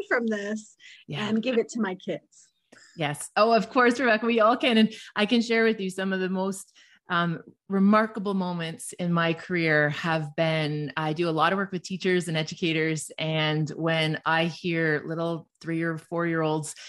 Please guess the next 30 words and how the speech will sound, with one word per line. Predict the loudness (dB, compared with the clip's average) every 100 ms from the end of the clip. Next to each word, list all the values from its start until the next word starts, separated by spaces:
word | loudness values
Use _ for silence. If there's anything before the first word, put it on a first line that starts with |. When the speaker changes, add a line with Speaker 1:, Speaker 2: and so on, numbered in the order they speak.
| -20 0
Speaker 2:
kindergarten, | 2 4 4 4 4
grade | 0 -2 -2
one, | -4 -2
grade | -4 -4
two, | -6 -6 -4 -4 -8 -20 -4
um, | 0 2 0 -2
when | -4 -2 -2 -4 -8 -4
I | -2
see, | 0 0 -2 -2 -6
you | -4
know, | -4 0
"I | 0
can | 2 2
do | 2 2
hard | 2 0
things" | 0 0 -2 -6 -6
on | -4
the | -4
front | -2 -2 -2
of | -2
their | 0
notebooks | 0 -2 -2 -4 -4 -4
and | -4 -2
posters | 2 4 4 2 0 0
in |
their | -2
classrooms | -2 -2 0 -2 -4 -2 -2 -4
that | -6 -2
they've | -4 -2
drawn, | -2 0 0 -2